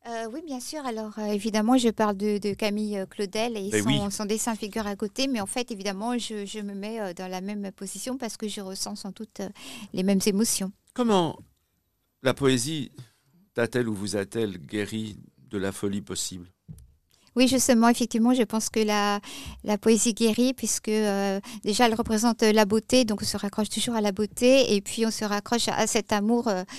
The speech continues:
Speaker 1: euh, de l'art. Et puis, évidemment, cela sert d'exutoire, bien sûr, pour aller vers quelque chose de beau, même quand quelque chose dans notre existence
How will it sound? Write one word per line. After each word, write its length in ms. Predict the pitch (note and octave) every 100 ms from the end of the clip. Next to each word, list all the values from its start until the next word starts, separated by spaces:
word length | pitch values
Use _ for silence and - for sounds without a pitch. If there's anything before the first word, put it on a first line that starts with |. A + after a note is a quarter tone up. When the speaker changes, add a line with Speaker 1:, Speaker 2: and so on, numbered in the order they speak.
| C4+ B3 - _ -
Speaker 1:
euh, 340 | G3 G3 G3
de 140 | F#3 G#3+
l'art. 360 | G3+ B3+ E4 B3
Et 140 | A3
puis, 280 | - - C4+
évidemment, 400 | C4+ A3 G3+ G#3+
cela 260 | C4 A3 G3
sert 220 | - A3
d'exutoire, 800 | G#3+ G3+ - A3 - F#3+ A3+ C4
bien 160 | G#3
sûr, 220 | G3 C4
pour 180 | B3+ A3+
aller 220 | G3 G#3
vers 160 | A#3 G3
quelque 280 | G#3 G3 A3
chose 240 | - A#3
de 120 | G3+
beau, 260 | G3 G#3 A#3
même 320 | B3+ A3+ A#3+
quand 160 | A#3 G#3+
quelque 300 | G#3 G3 G3+
chose 260 | - B3 - - - -
dans 180 | G#3+
notre 200 | F#3+ G#3
existence 600 | G#3 F#3 G3 - A#3 C4